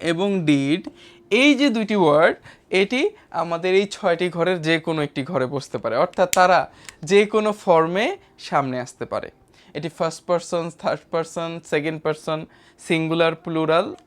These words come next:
যে কোনোভাবেই আসতে পারে। তাহলে আশা করি তোমরা এই যে আমাদের অক্সিলারি ভার্বগুলো রয়েছে এগুলো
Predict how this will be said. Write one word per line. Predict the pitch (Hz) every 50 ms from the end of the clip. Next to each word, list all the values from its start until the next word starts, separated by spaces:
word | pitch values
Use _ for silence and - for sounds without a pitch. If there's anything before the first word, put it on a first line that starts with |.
| _ - 151
যে | 185 156 147 -
কোনোভাবেই | 156 156 147 147 139 135 139 170 226 381 440 - - _ - - -
আসতে | 147 - - - -
পারে। | - - - - _ _ - _ _
তাহলে | - 180 175 - 175 196
আশা | - - 381 370 339
করি | 254 311 294 - - - _ _ _ _ _ _
তোমরা | 208 226 254 262 240 208 175 156 - - - 208
এই | 262 285 294 277 247
যে | 262 254 247 214 180
আমাদের | 180 185 185 180 180 202 196 - _ _ _ _ - 170
অক্সিলারি | 175 170 175 175 190 233 233 247 240 240 247 240 208 170
ভার্বগুলো | 175 175 190 196 185 180 180 190 180 170 147 139
রয়েছে | 131 131 135 - - 233 381 440 - - - - - - _ - 190 202
এগুলো | 214 214 247 254 269